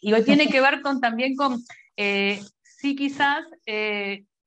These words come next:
todo lo que tiene que ver con la, cómo uno comunica cuál es el espacio que tiene, que es un espacio de igualdad, ¿no? No es un, no estás pidiendo nada, por favor, vos estás, tenés un proyecto excelente, tu equipo es excelente, digamos, y eso creo que es algo que se metacomunica, ¿no? O sea, entonces, eh, quizás si yo,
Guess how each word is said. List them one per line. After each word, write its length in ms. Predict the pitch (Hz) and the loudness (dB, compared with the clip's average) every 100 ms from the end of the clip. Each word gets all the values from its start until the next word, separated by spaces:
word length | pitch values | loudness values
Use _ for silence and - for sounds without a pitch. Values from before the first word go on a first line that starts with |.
| 226 202 | -18 -6
todo 120 | 247 254 | -2 0
lo 120 | 247 | 0
que 80 | 226 | -2
tiene 220 | 254 247 | -4 -4
que 80 | 233 | -4
ver 80 | |
con 160 | 240 240 | -4 -2
la, 180 | 202 196 | -2 -4
cómo 180 | 208 214 | -8 -4
uno 240 | 247 269 | -2 -2
comunica 420 | 262 226 247 262 240 | -2 -4 -4 -6 -4
cuál 140 | 233 | -6
es 80 | 220 | -6
el 60 | 208 | -12
espacio 360 | 214 247 - 208 | -10 -12 -10 -10
que 80 | |
tiene, 320 | 240 339 330 - | 0 2 2 -2
que 60 | |
es 80 | 226 | -6
un 80 | 220 | -8
espacio 360 | 214 233 233 | -4 -4 -2
de 60 | 220 | -4
igualdad, 480 | 190 185 202 262 202 | -2 -2 2 0 0
¿no? 180 | 196 214 | -6 -6
No 120 | 208 | -8
es 100 | 208 | -8
un, 80 | 214 | -10
no 80 | 202 | -12
estás 200 | - 226 - | -10 -8 -6
pidiendo 420 | 233 226 226 214 | -4 -2 0 -2
nada, 640 | 208 226 226 208 196 185 - _ _ _ - | 0 0 2 2 0 -2 -8 _ _ _ -6
por 160 | 196 | -4
favor, 500 | 190 185 202 247 311 339 - - - | -2 -2 2 2 2 0 -6 -12 -8
vos 140 | 247 | -6
estás, 280 | 302 269 214 | -4 -4 -6
tenés 200 | - 202 | -10 -10
un 100 | 214 | -8
proyecto 380 | 202 190 214 208 | -8 -8 -8 -10
excelente, 680 | 190 - 185 208 254 262 285 | -14 -6 -4 0 0 0 -2
tu 80 | 247 | -2
equipo 260 | 190 196 226 | -6 -6 -6
es 120 | 208 | -6
excelente, 840 | 196 - 190 226 254 254 302 302 311 - _ | -10 -8 -4 -2 -2 -2 -2 -4 -10 -20 _
digamos, 440 | 196 208 208 202 208 | -4 -2 -2 -4 -6
y 160 | 247 311 | -4 -2
eso 140 | 339 | -2
creo 200 | 294 302 | -2 -4
que 340 | 294 262 277 - | 0 -2 -2 -8
es 180 | 233 262 | -14 -8
algo 260 | 254 277 | -4 -4
que 100 | 240 | -6
se 160 | 233 208 | -8 -6
metacomunica, 840 | 202 202 196 196 190 208 196 185 | -6 -4 -4 -4 -4 -4 -4 -6
¿no? 240 | 180 226 254 | -4 -4 -4
O 40 | |
sea, 140 | 240 196 | -6 -12
entonces, 400 | 202 240 240 _ | -8 -8 -10 _
eh, 340 | 202 185 185 185 | -8 -6 -6 -6
quizás 280 | 190 233 | -6 -4
si 100 | 240 | -4
yo, 200 | 233 233 | -2 -2